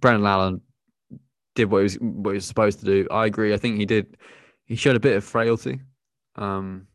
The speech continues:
maybe it's the hangover effect from Sean Strickland. I don't know. But, like, I think there are some questions about his chin. I, I, I, I do worry about him if he climbs up the ranks and meets someone like a, I don't know, like an Eric Anders or something. Um, I,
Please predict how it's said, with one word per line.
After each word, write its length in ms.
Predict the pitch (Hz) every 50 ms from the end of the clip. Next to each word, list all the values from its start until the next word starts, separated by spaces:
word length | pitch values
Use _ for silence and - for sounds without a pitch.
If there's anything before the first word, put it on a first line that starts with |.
| _ _ _ _ _ _ _ _ _ _ -
maybe 300 | 104 104 104 101 107 107
it's 120 | 101 90 -
the 160 | - 104 98
hangover 360 | 90 107 104 104 101 98 98
effect 300 | 95 90 - 104 95 92
from 120 | - 104 95
Sean 240 | - - 101 98
Strickland. 460 | 90 - - 110 - 107 104 104 101 98
I 60 | 95
don't 100 | 92 95
know. 220 | 98 101 101 101 101 -
But, 100 | - 101
like, 320 | 92 92 90 90 - - _ _ _ _ _ _ _ _ _ _ _ _ _ _ _ -
I 80 | - -
think 160 | 123 120 104
there 100 | 101 104
are 160 | 104 104 101
some 160 | - - 107
questions 460 | 101 - 98 95 87 - 101 98 90 90
about 320 | 85 90 92 90 82 98
his 100 | 95 -
chin. 320 | - - 95 90 92 92 - _ - -
I, 80 | 95 87 -
I, 100 | - 98 98 - - -
I, 100 | 92 90 -
I 160 | - - 101 98
do 220 | 90 - 113 101
worry 240 | 95 92 95 92 90
about 320 | 85 92 90 90 - -
him 120 | 95 87 90
if 120 | 90 80
he 80 | - 90
climbs 300 | - - 87 87 85 87
up 120 | 80 80
the 100 | - 87
ranks 280 | 92 87 90 87 85 -
and 100 | 90 90
meets 220 | 90 87 - -
someone 320 | - 95 87 87 85 87 85
like 220 | 87 87 87 -
a, 200 | 90 87 87 85 _ _ _ - - - - _ _ _ _ _ _ _ _ _ -
I 40 | -
don't 120 | 90 85
know, 120 | 87 82 82
like 140 | 85 -
an 80 | - -
Eric 240 | 90 87 87 85 -
Anders 380 | 90 90 87 85 87 82 85
or 80 | 90 87
something. 400 | 87 85 82 85 - 85 85 85 _ _ _ _ _ _ _ _ _ _
Um, 540 | 87 87 85 82 82 82 82 80 82 92 104 _ _ _ _ _ _ _ _ _ _ _ _ -
I, 60 | 90